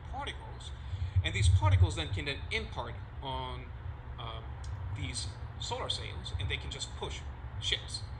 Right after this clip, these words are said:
Of course, science fiction, once again, just like Star Trek, that can actually t-,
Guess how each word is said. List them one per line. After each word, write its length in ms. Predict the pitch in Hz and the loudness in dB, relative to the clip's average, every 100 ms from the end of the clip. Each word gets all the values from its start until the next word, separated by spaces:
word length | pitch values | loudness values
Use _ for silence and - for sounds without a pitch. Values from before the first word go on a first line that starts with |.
| - - - - | -6 -6 -6 -6
Of 120 | - | 0
course, 480 | 339 285 202 - - | 4 6 6 2 0
science 400 | - - 240 170 | -2 2 2 2
fiction, 380 | - 247 214 190 | 2 2 2 2
once 180 | 170 156 | 0 0
again, 240 | 139 202 | 0 0
just 220 | 202 139 127 | -2 -4 -4
like 160 | 117 | -4
Star 300 | - 190 208 | -2 0 0
Trek, 240 | 175 147 - - | -2 -6 -6 -6
that 260 | 135 - - | -2 -2 -2
can 120 | 131 | -4
actually 300 | 135 - 139 | -4 -4 -4
t-, 140 | 123 | -6